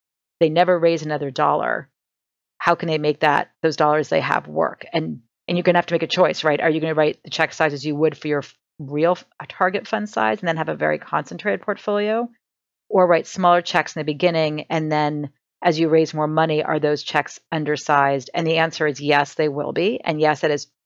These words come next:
not atypical for first-time funds. First-time funds usually have a little bit of wonkiness in them because of this very nature. And if there's good reasons for it and you can explain it, that,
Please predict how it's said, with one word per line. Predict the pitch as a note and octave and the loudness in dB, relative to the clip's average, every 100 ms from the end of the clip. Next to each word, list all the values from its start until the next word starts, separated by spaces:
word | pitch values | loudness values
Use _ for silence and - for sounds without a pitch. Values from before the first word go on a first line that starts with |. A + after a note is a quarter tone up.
| _ F#3+ | _ 0
not | F#3 - | 2 2
atypical | F#3 F3 F3 E3 E3+ D#3+ | 0 0 -4 -4 -4 -4
for | E3 | -4
first-time | D#3+ D3 E3 D3+ | -4 -4 -4 -4
funds. | - D#3 D3 | -2 -2 -2
First-time | - G3+ G#3 A3 G3+ | -2 -2 -2 -4 -4
funds | - E3+ E3+ C#3+ | -4 -4 -4 -6
usually | F3 F#3+ G3+ | -6 -2 -2
have | F3 F3+ | 0 0
a | E3 | 2
little | E3+ | 0
bit | D#3+ D#3 | 0 -2
of | D3 | 0
wonkiness | D#3 D3+ D#3 D#3 - D3+ | -2 -2 -8 -10 -10 -10
in | D3 | -4
them | C#3+ C#3+ C#3+ - _ | -4 -4 -8 -14 _
because | F3+ C4 A#3 | 2 4 4
of | |
this | E3 - | -2 2
very | E3 D#3 | 2 4
nature. | D#3+ F3 - C#3 - | 2 2 0 -6 -2
And | E3+ D#3+ D#3 C#3 - _ _ _ _ _ _ _ | -2 0 -2 -8 -12 _ _ _ _ _ _ _
if | F#3+ G3 | 0 2
there's | F#3 F#3+ | 0 0
good | F#3 | 0
reasons | E3 D#3 G3+ - | 0 0 -4 0
for | B3+ C4+ | 4 4
it | C4 | 2
and | E3+ | -2
you | D#3+ | -6
can | E3 | -6
explain | D#3 - - D#3 G#3 | -8 -6 -6 -4 -4
it, | - - | -6 0
that, | D#3+ D#3 - | 4 4 0